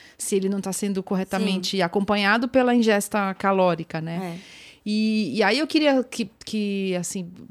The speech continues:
Speaker 1: a gente lembrasse juntas de outros sinais. Por exemplo, na mulher isso pode ser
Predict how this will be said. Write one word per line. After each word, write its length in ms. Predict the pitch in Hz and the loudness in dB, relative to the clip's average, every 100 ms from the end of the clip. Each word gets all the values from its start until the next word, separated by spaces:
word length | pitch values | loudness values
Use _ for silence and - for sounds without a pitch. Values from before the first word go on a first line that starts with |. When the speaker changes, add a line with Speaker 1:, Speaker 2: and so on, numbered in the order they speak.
| - | -8
Speaker 1:
a 120 | 165 | -4
gente 200 | 175 185 190 | -4 -4 -4
lembrasse 440 | 190 185 175 190 | -4 -4 -6 -6
juntas 460 | 180 226 247 233 190 | -4 -2 -2 -2 -2
de 80 | |
outros 320 | 208 220 208 - | -4 -2 -6 -6
sinais. 680 | 196 196 240 240 190 - - - - _ | -6 -4 -2 -2 -4 -8 -14 -20 -20 _
Por 120 | 202 | -8
exemplo, 280 | 196 202 190 | -4 -4 -2
na 120 | 214 | 0
mulher 440 | 226 220 226 269 254 | 2 2 2 2 0
isso 180 | 233 220 | -2 -2
pode 240 | 208 202 | -2 -2
ser 140 | - | -2